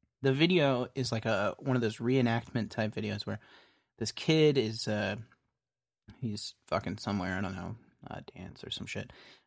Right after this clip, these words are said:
and he walks into the bathroom, and someone follows into a bathroom. It, this is, like, a little twelve-year-old kid, and this, uh, large adult man follows him into the bathroom.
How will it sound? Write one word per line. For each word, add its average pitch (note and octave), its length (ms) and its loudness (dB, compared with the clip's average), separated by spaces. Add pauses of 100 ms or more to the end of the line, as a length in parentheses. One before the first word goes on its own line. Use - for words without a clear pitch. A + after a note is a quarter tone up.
and B2 60 4
he A#2 40 4
walks C3+ 420 8
into B2+ 160 2
the G#2+ 100 2
bathroom, A2 580 4
and G#2 120 -2
someone D3 360 6
follows C3+ 480 6
into D3 200 0
a C#3+ 40 -2
bathroom. C#3+ 480 0
It, A2+ 180 -2
this C#3 220 -2
is, C3+ 160 2
like, C3 160 0
a C3 40 0
little C3 140 4
twelve-year-old A2 600 2
kid, G2 340 -4
and G2 360 -4
this, - 320 -6 (160)
uh, G2 340 -4 (260)
large C#3 400 2
adult A2+ 300 2
man G#2 340 0
follows B2+ 420 2
him D3 100 -4
into B2+ 160 0
the A2+ 120 -2
bathroom. G#2+ 640 -2